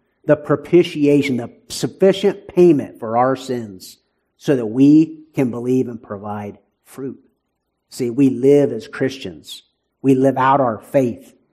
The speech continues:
When I hear that Jesus will still fulfill this prophecy, it makes me think of our faith and my faith and how it all hangs so much on that.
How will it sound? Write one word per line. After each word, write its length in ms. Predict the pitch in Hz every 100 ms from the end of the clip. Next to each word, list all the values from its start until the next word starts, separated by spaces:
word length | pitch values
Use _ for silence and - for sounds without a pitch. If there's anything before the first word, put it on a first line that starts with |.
| _ -
When 160 | 143
I 100 | 147
hear 200 | 147 160
that 300 | 135 135 131
Jesus 400 | 120 147 139 139
will 140 | 131 131
still 260 | - 143
fulfill 460 | 139 127 - 143 135
this 180 | 123 117
prophecy, 460 | - 139 175 -
it 40 | 143
makes 200 | 156 -
me 80 | 135
think 240 | 151 147
of 120 | 110
our 120 | 95
faith 420 | - - 123 107 95
and 100 | 101
my 180 | 98
faith 460 | - 127 113 90 - _ _ _ _ _
and 120 | 120
how 420 | 120 131 120 107 -
it 120 | 123
all 280 | 139 156 143
hangs 440 | 139 151 135 135
so 260 | - 156 165
much 400 | 151 151 - 123
on 240 | 95 87 82
that. 400 | - 110 85